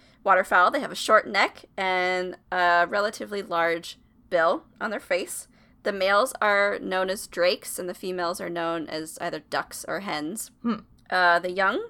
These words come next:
Speaker 1: or the babies, are known as ducklings.
Speaker 2: Yes.
Speaker 1: And generally, the qualification for being a duckling is either you were just popped out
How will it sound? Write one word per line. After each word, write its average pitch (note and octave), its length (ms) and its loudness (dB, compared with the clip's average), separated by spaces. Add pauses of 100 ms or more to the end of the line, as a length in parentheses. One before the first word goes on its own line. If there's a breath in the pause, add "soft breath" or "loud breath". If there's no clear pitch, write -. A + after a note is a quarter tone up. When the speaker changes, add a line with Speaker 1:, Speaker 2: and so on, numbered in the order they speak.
(320)
Speaker 1:
or - 120 -2
the G3 80 -4
babies, F#3+ 640 -4
are - 100 -2
known G3+ 140 -4
as D#4+ 180 -2
ducklings. F#3 800 -2 (140 soft breath)
Speaker 2:
Yes. - 200 -10
Speaker 1:
And G3 160 -4
generally, A#3+ 400 6
the G#3+ 100 0
qualification F#3+ 680 -2
for F#3 120 -6
being E3 220 -4
a E3 60 -6
duckling D#3 420 -6
is F3 100 -10
either D#3 240 -4
you E3 160 -10
were E3+ 80 -6
just - 320 -8
popped - 320 0
out F#3+ 300 2